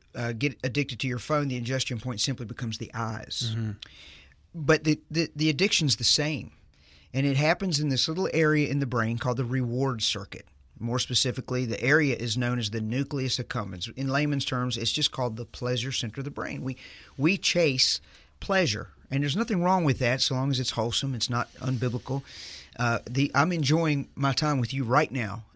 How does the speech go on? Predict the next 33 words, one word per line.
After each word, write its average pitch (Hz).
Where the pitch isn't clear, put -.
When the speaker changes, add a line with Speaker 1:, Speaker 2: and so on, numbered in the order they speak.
Speaker 1:
and, 131
and 127
I 143
am 180
receiving 143
these 120
little 139
hits 143
of 117
dopamine, 117
which 113
is 117
a 123
neurotransmitter 127
in 120
my 123
brain 117
that's 110
hitting 151
that 117
little 139
pleasure 123
center, 110
and 117
it's -
causing 139
me 117
to -
feel 156
the 131
sensation 127
of 117
enjoyment. 123